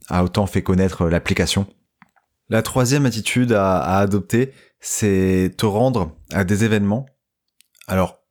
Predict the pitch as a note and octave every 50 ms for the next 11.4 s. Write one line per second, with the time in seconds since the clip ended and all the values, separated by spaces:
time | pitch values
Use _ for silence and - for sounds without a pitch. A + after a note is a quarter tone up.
0 | _ _ - - - - A2 A2 G#2+ G#2 G2+ G2+ G2+ F#2+ F2 E2+ E2+ E2+ E2 D#2
1 | E2 D#2+ D2 - - F2+ F#2+ G2 G2 F2+ E2+ G2+ F#2+ F#2 F#2+ G#2+ A#2+ A#2 - _
2 | _ _ _ _ _ _ _ _ _ - - - G2+ G2 G2 G2 F#2+ - - -
3 | - A2 A2 A2+ A2 G2+ - - A2+ A2 G2+ F#2+ F2+ G2 F#2 F2+ A2 G#2+ - -
4 | F2 E2 F2 F#2+ F2 - G#2+ G#2+ G2+ G2 F#2 F2+ F2 F#2 G2 G2+ G2+ G2+ F#2 F2+
5 | E2 F2+ F2+ F#2 F#2+ F#2+ F#2+ - - - - - - - - - _ _ - -
6 | G2 F2+ - - G2+ F#2 F2+ F#2 F2+ F2 F2 F2 E2+ E2+ E2+ E2+ E2 - - -
7 | F#2+ F#2+ F2+ F2+ F2+ G#2+ C#3 C#3 - - - - - - _ - G2 F#2 G2+ G2
8 | A2 G#2+ A2 A#2 B2 B2+ B2+ A#2+ - - - - G#2+ - - - B2 B2+ C3+ -
9 | G2 - - F#2+ F2+ - F#2+ G2+ F#2 - - A2+ A2+ G#2+ G2 - A#2 A2+ G#2+ G2
10 | F2+ F#2+ F2+ E2+ F#2+ F2 F#2+ F#2+ G2 G#2 G#2+ - - - G#1+ C#2+ E2 F#2 F#2+ F2+
11 | E2+ F#2 G2+ G2 G2 F#2+ -